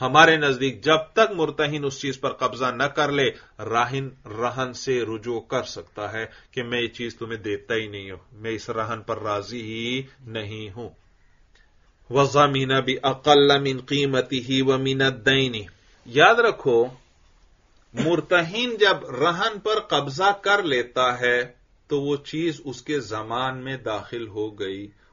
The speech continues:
اس چیز کو اب اگر کوئی نقصان پہنچا تو مرتہن کو ضمان دینا پڑے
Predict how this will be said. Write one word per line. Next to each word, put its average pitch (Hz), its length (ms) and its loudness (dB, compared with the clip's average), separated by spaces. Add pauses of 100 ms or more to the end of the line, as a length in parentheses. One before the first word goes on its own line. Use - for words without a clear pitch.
(120)
اس - 260 -8
چیز 175 320 -8
کو 170 140 -2
اب 147 180 -2
اگر 143 240 -2
کوئی 147 200 -4
نقصان 139 680 -8
پہنچا 113 560 -6 (400)
تو 131 100 -8
مرتہن 135 720 -6
کو 151 240 -2
ضمان 120 600 -6
دینا 110 280 -6
پڑے 107 340 -2